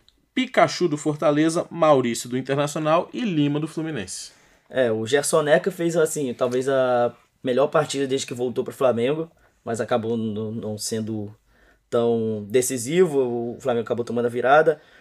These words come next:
Speaker 2: O Pikachu fez, assim, um grande jogo, entrou, jogou vinte e cinco minutos e decidiu o jogo pro Fortaleza.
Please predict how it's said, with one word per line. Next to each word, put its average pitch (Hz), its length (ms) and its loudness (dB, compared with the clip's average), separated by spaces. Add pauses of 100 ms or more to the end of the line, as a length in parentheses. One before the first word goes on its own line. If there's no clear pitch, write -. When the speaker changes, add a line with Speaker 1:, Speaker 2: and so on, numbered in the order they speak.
(140)
Speaker 2:
O 117 80 -8
Pikachu 131 540 2
fez, 135 240 0
assim, 123 260 -4
um 117 40 -4
grande 139 360 0
jogo, 131 240 2
entrou, 127 320 2
jogou 143 240 2
vinte 175 180 -2
e - 20 -4
cinco 170 180 -6
minutos 151 260 -2
e - 40 -12
decidiu 147 320 0
o - 20 -2
jogo 131 220 2
pro 127 120 -12
Fortaleza. 135 680 0